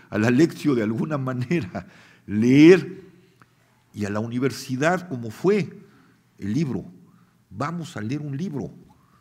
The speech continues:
pero vamos a leerlo y a compartirlo y a pensar y a entender qué está diciendo el libro. En ese sentido, habría que volver a la poesía, pero no nomás para o escucharla y encontrar, porque nosotros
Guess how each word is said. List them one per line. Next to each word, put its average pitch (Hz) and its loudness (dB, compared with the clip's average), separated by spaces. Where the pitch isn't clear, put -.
pero 101 -4
vamos 165 -4
a 139 0
leerlo 151 0
y 143 0
a 120 -6
compartirlo 117 -8
y 127 2
a 110 -2
pensar 107 -8
y 113 -6
a 107 -4
entender 107 -6
qué 135 -10
está - -10
diciendo 143 -8
el 123 -2
libro. 160 -2
En 113 -6
ese 170 -4
sentido, 170 -4
habría 127 -4
que 175 -4
volver 147 0
a 175 0
la 151 -2
poesía, - -8
pero 135 -8
no 175 -8
nomás 190 -4
para 147 -4
o 123 -2
escucharla 160 -6
y 113 -8
encontrar, 120 -4
porque 110 -6
nosotros 139 -6